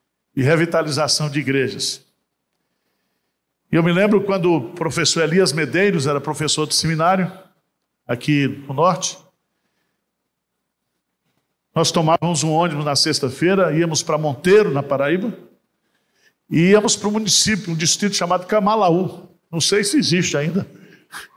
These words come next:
Existe? E ali a gente tentava plantar uma igreja ali. E meu coração sempre foi voltado para isso.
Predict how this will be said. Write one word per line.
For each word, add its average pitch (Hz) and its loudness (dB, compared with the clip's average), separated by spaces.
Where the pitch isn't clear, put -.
Existe? 147 2
E - 2
ali 180 4
a 214 4
gente 202 -2
tentava 202 2
plantar 214 0
uma 220 0
igreja 180 2
ali. 135 -2
E - -2
meu 190 4
coração 190 0
sempre 240 -2
foi 208 2
voltado 170 0
para 165 0
isso. - -2